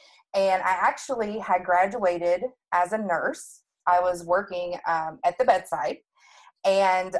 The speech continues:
I got an opportunity to go into the more administrative side, and I was functioning as a clinical liaison for a company, which basically means that I would go out and I would talk to physicians and patients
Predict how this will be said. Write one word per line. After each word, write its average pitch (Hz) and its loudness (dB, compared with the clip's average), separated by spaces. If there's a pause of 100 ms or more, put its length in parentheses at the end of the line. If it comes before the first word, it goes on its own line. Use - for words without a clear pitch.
(120)
I 180 2
got 190 2
an 285 -4
opportunity 202 -4 (100)
to 175 -8
go 180 4
into 180 -6
the 170 -10
more 180 4
administrative 175 -2
side, 190 4 (300)
and 180 -6
I 175 0
was 175 -6
functioning 190 -6
as 175 -4 (120)
a 170 -2
clinical 175 -4
liaison 170 -6 (460)
for 190 2
a 190 -2
company, 196 -4
which 196 -6
basically 294 0
means 190 -8 (320)
that 185 2
I 190 4
would 220 -2
go 190 4
out 175 4
and 180 -4
I 180 2
would 185 0
talk - 0
to 208 -10
physicians 180 -4 (120)
and 175 -8 (140)
patients 170 -10